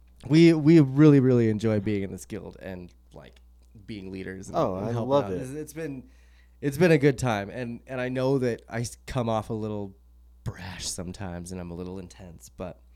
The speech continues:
Speaker 1: but I'm, I'm really just doing it out of trying to, to help everybody out so we can be the best guild we can possibly be.
Speaker 2: Yeah, absolutely.
Speaker 1: Um, I did, on that, I wanted to say thank you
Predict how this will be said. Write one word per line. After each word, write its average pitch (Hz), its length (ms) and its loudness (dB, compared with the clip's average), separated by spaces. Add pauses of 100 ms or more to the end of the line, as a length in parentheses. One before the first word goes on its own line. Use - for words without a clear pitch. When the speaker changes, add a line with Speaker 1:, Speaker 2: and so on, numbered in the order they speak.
(1120)
Speaker 1:
but 131 100 -2
I'm, 139 220 0
I'm 127 260 -6
really 127 280 0
just 123 200 -10
doing 110 220 -8
it 107 80 -8
out 98 100 -8
of 92 220 -16 (160)
trying 98 280 -14
to, 92 240 -18 (260)
to 104 80 -20
help 107 200 -16
everybody 107 380 -12
out 107 260 -12
so - 140 -20
we 113 140 -16
can 110 180 -20
be 117 400 -14 (520)
the 127 80 -12
best 117 280 -10
guild 135 300 -12
we 143 100 -12
can 135 160 -20
possibly 135 500 -12
be. 147 280 -8 (480)
Speaker 2:
Yeah, - 100 -20
absolutely. 123 680 -12
Speaker 1:
Um, 113 340 -10 (100)
I 123 320 -8 (800)
did, 120 280 -10
on 123 280 -12
that, 117 420 -12
I 107 140 -16
wanted 107 340 -14
to - 140 -20
say 101 240 -16
thank - 340 -20
you 101 240 -14